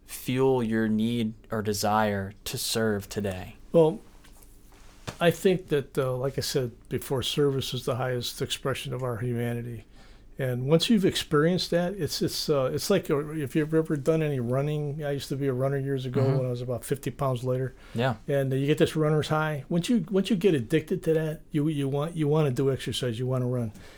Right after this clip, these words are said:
Speaker 2: And once you've done service and had a pleasant experience and really saw the,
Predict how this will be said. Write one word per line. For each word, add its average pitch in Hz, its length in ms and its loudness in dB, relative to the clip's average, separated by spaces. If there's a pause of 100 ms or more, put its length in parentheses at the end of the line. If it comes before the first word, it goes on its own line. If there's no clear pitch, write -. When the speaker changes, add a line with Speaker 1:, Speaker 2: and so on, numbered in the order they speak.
(140)
Speaker 2:
And 139 140 -2
once 190 260 4
you've 233 280 2
done 175 240 4
service 147 640 0
and 123 100 -2
had 135 160 0
a 160 60 -2
pleasant 143 380 2
experience 131 480 -4
and 127 120 -6
really 165 280 2
saw 156 280 0
the, 123 220 -6